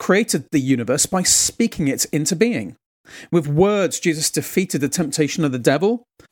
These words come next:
calmed the storm. He healed the centurion's servant. In Romans one sixteen, Paul spells it out when he says, "The gospel is the power of God for salvation of everyone who believes," first the Jew and then the Gentile. This verse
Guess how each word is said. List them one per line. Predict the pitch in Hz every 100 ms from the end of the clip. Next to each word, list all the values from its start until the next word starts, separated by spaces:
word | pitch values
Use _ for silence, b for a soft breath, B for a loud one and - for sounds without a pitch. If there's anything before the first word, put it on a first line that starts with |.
| b -
calmed | 190 160 160
the | 127
storm. | - - 175 170 190 202 B B B
He | -
healed | 190 240 226
the | - 190
centurion's | - 190 185 196 180 165
servant. | - 202 196 113 - - - _ B B
In | - 175
Romans | 202 196 185 -
one | 180 170
sixteen, | 160 - - - 202 185 113 117 B B _
Paul | - 196
spells | 190 - 170 165
it | 160
out | 160 135
when | 135
he | 143
says, | - 175 151
"The | -
gospel | 123 165 175 -
is | 160
the | 127 -
power | - - 226 226
of | 170
God | 143 156
for | 165
salvation | 151 151 135 139 143 - 117 117 B B _
of | 143 -
everyone | 196 196 190
who | 165
believes," | 147 139 117 101 - - -
first | 131 123
the | 120
Jew | - 156 156 160
and | - 127
then | 127
the | 120
Gentile. | 110 123 131 - 131 - - _ _ _ _ _ B B
This | 185 190
verse | 190 165